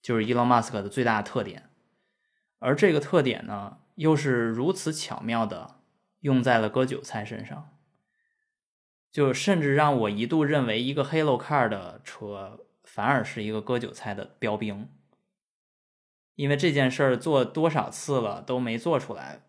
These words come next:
无数个超跑公司已经印证了，如果他们只是独立存在的一个超跑公司，他的情怀是不值钱的，他们公司都是要卖楼的，可以参考迈凯伦。如果你只是在真的卖情怀、卖 Halo Car，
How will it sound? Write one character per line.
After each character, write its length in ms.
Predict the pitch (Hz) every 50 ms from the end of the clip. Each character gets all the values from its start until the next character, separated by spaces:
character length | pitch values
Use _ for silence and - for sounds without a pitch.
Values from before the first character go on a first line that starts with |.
| _ _ _ _
无 160 | - 127 147
数 200 | 147 - 185 156
个 140 | 131 131 123
超 200 | - - 156 143
跑 160 | 131 113 101
公 180 | 98 113 120 123
司 180 | 127 - 139
已 80 | 123 113
经 160 | 104 117 113 117
印 160 | 131 135 127
证 200 | 117 127 123 113
了， 240 | 104 92 - - - _ _ _ _ _
如 200 | - 131 143 170
果 140 | 156 135 -
他 180 | - - - 127
们 320 | 131 135 127 123 120 - -
只 120 | - - 110
是 140 | - 120 113
独 220 | - 113 107 113
立 100 | 135 131
存 240 | 123 - - 104 110
在 160 | 127 131 123
的 100 | 113 107
一 120 | 101 101
个 80 | 104 110
超 200 | - - 127 120
跑 140 | 117 110 -
公 180 | - 104 104
司， 360 | 104 - - 110 98 - - _ _ _ _ _ _ _ _ _ _ _ _ _ _ _ _ _ _ _ _ _
他 180 | _ - - 139
的 80 | 143 131
情 320 | 139 - - 110 123 139
怀 220 | 139 110 98 101 104
是 180 | 104 - 135
不 140 | 127 131 147
值 160 | 123 - 110
钱 260 | 101 - - - - -
的， 260 | - - - - _ _ _ _
他 160 | _ - 131 127
们 120 | 127 120
公 160 | 120 131 135
司 200 | 131 135 - 139
都 120 | 127 131 127
是 100 | 135 135
要 100 | 123 123
卖 180 | 123 123 117
楼 240 | 110 104 98 98 104
的， 300 | 117 113 90 - - _ _ _ _ _ _ _ _
可 160 | - - -
以 120 | 120 120 113
参 200 | - - 120 120
考 200 | 117 117 - -
迈 120 | 120 113
凯 140 | 110 - 101
伦。 300 | 98 98 98 98 101 104 _ _ _ _ _ _ _ _ _ _ _ _ _ _ _ _ _ _ _
如 160 | - 131 143
果 140 | 147 160 156
你 140 | 151 156 160
只 200 | 151 - 107 98
是 160 | - - 127
在 160 | 127 139 123
真 200 | 117 - 147 143
的 120 | 147 135 117
卖 160 | 117 110 104
情 240 | - - - 104 101
怀、 160 | - 104 101
卖 240 | 104 101 101 107 113
Halo 240 | 110 104 104 101 104
Car， 220 | - - 107 -